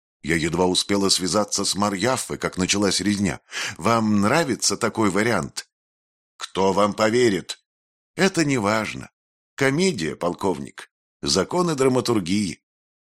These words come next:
Не пройдёт и недели, как вас вызовут в столицу, а вам вослед полетят две стрелы. Нота гематрийского представительства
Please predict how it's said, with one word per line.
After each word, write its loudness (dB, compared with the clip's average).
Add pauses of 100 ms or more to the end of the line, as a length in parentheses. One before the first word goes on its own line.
(160)
Не 2
пройдёт 0
и 2
недели, 2
как -4
вас 2
вызовут 2
в -2
столицу, -2 (640)
а 0
вам 2
вослед 0
полетят 0
две 0
стрелы. -2 (580)
Нота 0
гематрийского 0
представительства -2